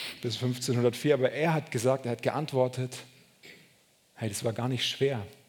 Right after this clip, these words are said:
weil der David, der war schon immer drin.“ Der David war schon immer, die ganze Zeit war dieser David in diesem Stein drin. Und das Einzige, was ich machen musste, ist all diesen überschüssigen Dreck wegklopfen.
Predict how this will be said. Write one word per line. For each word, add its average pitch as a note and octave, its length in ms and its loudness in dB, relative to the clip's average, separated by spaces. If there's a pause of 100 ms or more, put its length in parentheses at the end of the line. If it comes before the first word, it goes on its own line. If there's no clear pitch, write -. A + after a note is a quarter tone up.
weil G#2 140 -2
der G#2 100 2
David, C3 400 0 (220)
der A2 100 0
war G#2 100 2
schon A#2 200 -2
immer B2+ 200 0
drin.“ A#2 280 -4 (920)
Der A#2+ 80 -2
David C#3+ 320 6
war B2+ 100 6
schon B2 300 0
immer, F#3 280 4
die A#2+ 120 -4
ganze F#3 340 2
Zeit F3 380 4
war C#3+ 140 10
dieser E3+ 240 2
David D#3+ 360 6
in F3+ 160 4
diesem F3 240 2
Stein E3 320 4
drin. D#3 280 0 (200)
Und C#3+ 100 2
das C#3 100 4
Einzige, G3+ 420 6
was D3+ 140 6
ich C3 100 -2
machen F#3+ 260 6
musste, D3 420 4 (260)
ist C#3+ 260 2
all G3+ 200 6
diesen F#3 260 6
überschüssigen F#3+ 760 6
Dreck F3 320 6 (280)
wegklopfen. C#3 600 4